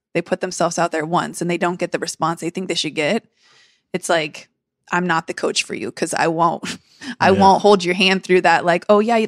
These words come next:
Speaker 1: that, that didn't work the first time. You should switch it up." I came from watching someone put everything they had, every minute, you know, sacrificing time with their family to get where they got. So not saying that that's the right way, but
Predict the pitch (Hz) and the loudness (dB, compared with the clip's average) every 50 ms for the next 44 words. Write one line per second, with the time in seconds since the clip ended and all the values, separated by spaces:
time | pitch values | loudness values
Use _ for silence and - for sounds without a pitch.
0 | - - 190 185 175 202 196 196 202 196 202 196 196 190 - 202 185 - 196 190 | 0 0 0 2 4 4 4 4 4 2 2 2 0 0 0 -2 -2 0 -2 -2
1 | - - 175 170 175 170 - - 175 - - - 175 170 - 175 175 160 143 143 | -2 -2 -4 -2 -2 -2 -2 -4 -6 -6 -6 -4 -4 -4 -2 -2 0 0 0 -2
2 | - _ _ _ _ _ _ _ _ 170 185 180 - - 170 165 170 - 170 156 | -4 _ _ _ _ _ _ _ _ -6 -6 -4 -4 -4 -4 -4 -4 -2 -4 -4
3 | 143 156 151 143 175 165 175 - 180 170 - - 156 160 165 165 - - 160 160 | -4 -6 -4 -2 0 0 0 -2 -4 -6 -6 -6 -6 -4 -6 -6 -4 -2 -2 -2
4 | - - _ - 175 185 170 185 180 175 - 165 165 160 160 185 170 165 151 147 | -4 -8 _ -2 0 0 0 0 -4 -4 -6 -6 -6 -6 -6 -6 -6 -6 -6 -6
5 | 139 180 190 - _ - - - 196 185 180 180 180 180 180 180 170 165 165 - | -6 -8 -10 -14 _ -8 -6 -4 -2 -2 -2 -2 -2 -4 -4 -4 -4 -4 -6 -6
6 | - _ _ _ _ _ - 180 160 147 147 160 175 180 196 - - 185 185 - | -8 _ _ _ _ _ -6 -6 -4 -4 -4 -6 -6 -6 -6 -2 0 0 0 0
7 | 185 180 - - 170 180 - 175 175 190 175 170 165 165 - 143 - - - 180 | -4 -2 0 0 0 0 -2 -4 -4 -2 -2 -2 -4 -4 -4 -4 -4 -4 -4 -4
8 | 175 170 170 160 147 165 - 170 165 175 - - 160 120 139 143 139 151 139 127 | -2 -2 -4 -6 -8 -8 -10 -8 -8 -8 -8 -8 -8 -10 -10 -10 -8 -6 -6 -6
9 | 131 - _ _ _ - - _ _ _ _ _ _ _ _ _ _ _ - - | -6 -8 _ _ _ -20 -20 _ _ _ _ _ _ _ _ _ _ _ -6 -2
10 | 180 170 160 147 160 170 180 185 170 - - 185 180 185 175 170 170 - - - | 0 0 0 -2 -4 -2 -2 0 0 0 0 0 0 2 0 0 0 0 0 2
11 | 175 175 165 160 160 175 220 247 269 285 277 202 190 180 147 135 - | 2 4 4 4 4 4 4 4 4 4 4 4 4 4 4 4 0